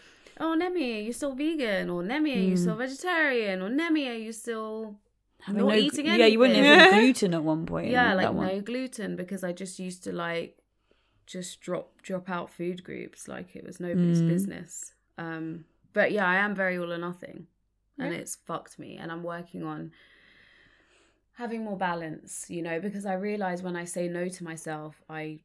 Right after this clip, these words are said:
Speaker 1: make, it makes me want it more. So then I just, like, go crazy. <laughs>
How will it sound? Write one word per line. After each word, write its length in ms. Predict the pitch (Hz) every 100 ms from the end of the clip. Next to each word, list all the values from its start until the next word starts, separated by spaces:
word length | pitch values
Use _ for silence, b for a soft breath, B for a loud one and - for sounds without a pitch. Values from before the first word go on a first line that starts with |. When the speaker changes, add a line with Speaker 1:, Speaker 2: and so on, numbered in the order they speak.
| _
Speaker 1:
make, 380 | 160 160 151 - _
it 140 | 165
makes 220 | 160 - 151
me 40 |
want 320 | 156 - -
it 100 | -
more. 240 | - - 160 _
So 280 | - - 160 147
then 160 | 180 170
I 80 | 165
just, 400 | - - - -
like, 260 | 165 - _ _ _ _ _ _ _ _ _ 175
go 180 | 170 165
crazy. 520 | - - - - 160 _ _ _ _ _ _ _ _ B B B B B B
<laughs> 440 | B 185 208 226